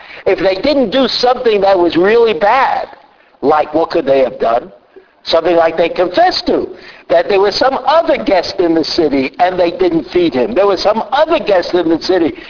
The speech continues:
and they didn't, uh, uh, walk with him. He wasn't killed. He was not killed. So that according to the Ibn Ezra, when the Sekanim say, "Yadeinu lo shavchu et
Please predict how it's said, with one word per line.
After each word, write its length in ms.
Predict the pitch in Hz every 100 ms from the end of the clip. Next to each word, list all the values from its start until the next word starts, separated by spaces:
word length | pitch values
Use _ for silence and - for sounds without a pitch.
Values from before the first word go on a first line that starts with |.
| -
and 180 | 151 165
they 120 | 175
didn't, 420 | 175 202 180 175 190 - -
uh, 40 | -
uh, 480 | 165 - 156 156 156
walk 280 | 220 -
with 160 | 185 -
him. 200 | - - - - -
He 220 | 214 220
wasn't 520 | 208 262 359 370 370
killed. 480 | - 294 180 120 - - - _ _ _ _ _ _ _ -
He 160 | 247
was 200 | 262 233
not 360 | 254 285 349 349
killed. 540 | 311 190 113 - - - _ _ _ _ _ _ _ _ _ _ _ _ -
So 200 | - 220
that 300 | 214 208 208
according 340 | 214 226 320 254
to 80 | 262
the 160 | 247
Ibn 220 | 226 220 240
Ezra, 300 | 302 240 202
when 160 | 190
the 80 | 190
Sekanim 680 | 175 196 180 202 294 269 202
say, 280 | - 247 226
"Yadeinu 380 | 180 226 269
lo 200 | 226 233
shavchu 500 | 226 214 - - 247
et 60 | 214